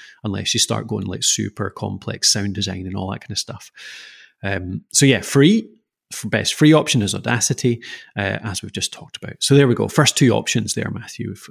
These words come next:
um, just nip back and, uh, recap them. So where are we going from here?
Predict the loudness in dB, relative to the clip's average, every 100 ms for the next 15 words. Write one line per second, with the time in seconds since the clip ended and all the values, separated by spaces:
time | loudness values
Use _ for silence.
0 | -12 -10 -10 -12 -16 _ -10 -8 -8 -10
1 | -10 -10 -10 -8 -10 -10 _ _ -20 -20
2 | -20 -20 _ _ -10 -8 -6 2 2 2
3 | -2 -4 -4 0 2 2 2 6 6 6
4 | 4 4 0 -4 -6